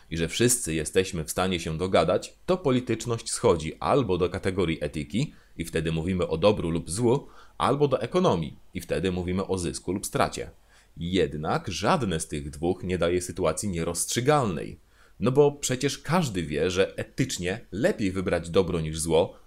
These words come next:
a ekonomicznie lepiej wybrać zysk niż stratę.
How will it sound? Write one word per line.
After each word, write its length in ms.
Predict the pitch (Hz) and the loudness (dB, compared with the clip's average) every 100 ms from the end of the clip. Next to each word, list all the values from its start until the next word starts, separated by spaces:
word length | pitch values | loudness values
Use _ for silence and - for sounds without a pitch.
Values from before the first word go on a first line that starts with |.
| _ | _
a 160 | 82 - | -2 2
ekonomicznie 840 | 104 123 90 87 123 - 82 95 - | 2 2 2 0 -2 -2 -2 -2 -4
lepiej 420 | 73 85 107 73 | 0 2 2 0
wybrać 340 | 73 78 87 82 | -4 -2 -2 -2
zysk 480 | 73 85 71 - 85 | -2 -2 -2 -6 -8
niż 160 | 90 | -4
stratę. 500 | - 147 123 64 52 | 0 0 0 -2 -8